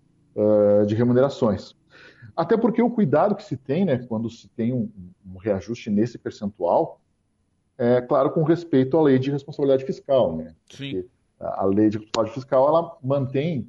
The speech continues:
Speaker 1: tetos, né, de, de, de folha de pagamento, que isso tem que ser respeitado. Então, em princípio, né, um, um gestor público só não poderia respeitar esse,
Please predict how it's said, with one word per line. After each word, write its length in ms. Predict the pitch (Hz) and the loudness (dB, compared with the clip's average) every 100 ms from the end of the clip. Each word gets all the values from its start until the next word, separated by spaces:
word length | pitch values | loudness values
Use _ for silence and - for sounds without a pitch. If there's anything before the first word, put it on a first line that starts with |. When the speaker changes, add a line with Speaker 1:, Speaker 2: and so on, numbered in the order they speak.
| _ | _
Speaker 1:
tetos, 420 | 131 151 - 101 | 0 0 -4 -10
né, 140 | 104 101 | -6 -6
de, 200 | 98 92 | -6 -12
de, 280 | - 98 90 | -12 -16 -16
de 160 | - | -20
folha 240 | - 110 107 | -8 -4 -2
de 80 | 104 | 0
pagamento, 500 | 135 175 135 135 - | 0 2 0 -2 -8
que 180 | 240 254 - _ _ | -10 -10 -10 _ _
isso 140 | 160 | -8
tem 100 | - | -6
que 60 | 160 | -4
ser 100 | 165 | -2
respeitado. 580 | 160 - 220 185 151 101 | -2 -6 -8 -4 -2 -4
Então, 160 | 95 | -4
em 80 | 123 | -6
princípio, 760 | 127 147 - - 220 - 135 - _ _ - | -6 -8 -8 -6 -6 -2 -6 -6 _ _ -14
né, 180 | 95 98 | -8 -8
um, 180 | 92 - | -8 -8
um 160 | 98 101 | -6 -2
gestor 340 | 120 120 135 | -2 0 0
público 340 | 139 131 127 | 0 -2 -2
só 280 | 120 - 156 | -6 -2 0
não 100 | 180 | 0
poderia 320 | 175 147 165 | 0 2 2
respeitar 680 | 180 185 190 160 - 135 127 | 2 0 0 0 2 2 2
esse, 280 | 107 - 104 | 0 -6 -14